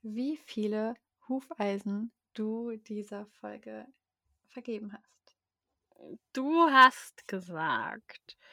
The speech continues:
Speaker 2: dass ich so dunkelgelb bin.
Speaker 1: Mhm.
Speaker 2: Ich muss dazu was sagen.
Speaker 1: <laughs>
Speaker 2: Ähm, <laughs> bevor mich hier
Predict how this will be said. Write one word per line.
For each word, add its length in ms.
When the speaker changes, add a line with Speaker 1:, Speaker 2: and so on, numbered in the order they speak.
Speaker 2:
dass 260
ich 180
so 380
dunkelgelb 1080
bin. 200
Speaker 1:
Mhm. 200
Speaker 2:
Ich 120
muss 200
dazu 340
was 200
sagen. 460
Speaker 1:
<laughs> 360
Speaker 2:
Ähm, 360
<laughs> 1200
bevor 340
mich 220
hier 260